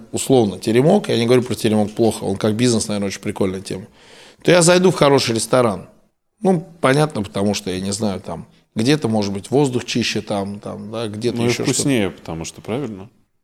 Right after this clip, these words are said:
Speaker 1: Ну, да, наверное, и потому что вкуснее. Но трагедия из того, что с-, вот на этой улице есть только теремок, а мне очень сильно нужно покушать, я вообще делать не собираюсь. Зайду в теремок, э, с удовольствием поем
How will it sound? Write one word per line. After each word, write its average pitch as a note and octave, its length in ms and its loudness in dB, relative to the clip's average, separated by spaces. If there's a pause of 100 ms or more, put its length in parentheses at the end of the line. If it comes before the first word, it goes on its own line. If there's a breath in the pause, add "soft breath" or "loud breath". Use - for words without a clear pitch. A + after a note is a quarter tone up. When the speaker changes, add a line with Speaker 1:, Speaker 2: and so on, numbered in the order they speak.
(760)
Speaker 1:
Ну, B3+ 240 -6
да, E3+ 340 4
наверное, B2+ 460 2
и G#2+ 40 0
потому A2+ 280 0
что G#2+ 160 -8
вкуснее. A2 440 -2
Но C#3 500 4 (460 loud breath)
трагедия D#3+ 500 6
из B2+ 100 2
того, D3 240 6
что B2 180 -2
с-, G#2 160 -4
вот B2+ 200 2
на C#3+ 140 4
этой C#3 120 4
улице C3+ 360 4
есть C3 160 2
только B2+ 200 0
теремок, C3+ 460 2
а A#2+ 40 4
мне B2 140 -2
очень B2 200 -4
сильно C3 280 0
нужно A#2+ 280 0
покушать, B2+ 440 0
я A2 60 2
вообще A2 220 0
делать G2 280 0
не F#2 80 -12
собираюсь. F#2+ 640 -8
Зайду A2+ 320 0
в G#2+ 40 -6
теремок, A2+ 520 -2
э, G#2 140 -10
с - 120 -10
удовольствием G2+ 440 -4
поем F2+ 300 -10